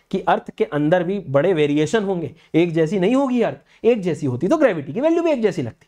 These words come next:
सिंपल, इससे ज्यादा नहीं जाना है, बिल्कुल ज्यादा आगे बढ़ने की जरूरत नहीं है। अब आप मुझे बताइए कि ये लाइन अपने को समझ आ रही कि नहीं? Rate of change of temperature and pressure, प्रेशर और तापमान का बदलाव एक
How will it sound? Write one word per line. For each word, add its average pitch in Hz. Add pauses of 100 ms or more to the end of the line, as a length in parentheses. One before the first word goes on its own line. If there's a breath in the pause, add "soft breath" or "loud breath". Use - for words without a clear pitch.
(120)
सिंपल, 247
इससे 180
ज्यादा 175
नहीं 170
जाना 160
है, 104 (640)
बिल्कुल 220
ज्यादा 190
आगे 180
बढ़ने 156
की 160
जरूरत 143
नहीं 101
है। 98 (560 soft breath)
अब 247
आप 202
मुझे 139
बताइए 127 (320 soft breath)
कि 175
ये 175
लाइन 180
अपने 147
को 202
समझ 151
आ 131
रही 143
कि 190
नहीं? 285 (440 loud breath)
Rate 233
of 262
change 226
of 247 (100)
temperature 190
and 220
pressure, 139 (120)
प्रेशर 185
और 277
तापमान 208
का 233
बदलाव 170 (120)
एक 226